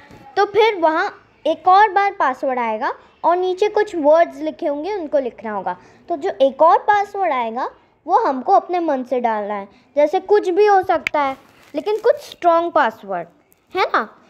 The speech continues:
के वी एस दुर्ग ट्वेंटी ट्वेंटी, जैसे मैंने ऐसा ना, अ, डाल दिया एक code, अ, password।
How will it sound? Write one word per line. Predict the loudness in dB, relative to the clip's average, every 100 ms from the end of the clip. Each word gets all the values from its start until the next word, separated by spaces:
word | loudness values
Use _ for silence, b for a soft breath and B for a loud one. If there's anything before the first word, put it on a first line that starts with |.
| B
के | B -2 -2 -2
वी | -4 -6
एस | -2 0 0 -4 -20 _ _ _ -16 -14
दुर्ग | -6 2 4 4 2 -6 -14 -16 -18 _ _ _ _ _ _ _ _ _ _ _ _ -16 -16 _
ट्वेंटी | -2 0 0 -4 -6
ट्वेंटी, | -6 -6 -8 -14 -18 _ -6
जैसे | -2 0 -2
मैंने | -2 -4 -6 -6 -2
ऐसा | -2 0 -2
ना, | 0 -4 -6 _ _ 0
अ, | 0
डाल | 4 4 2 0
दिया | -2 -4
एक | -6 -8
code, | -8 -8 _ b b
अ, | -6
password। | 0 0 0 -4 -10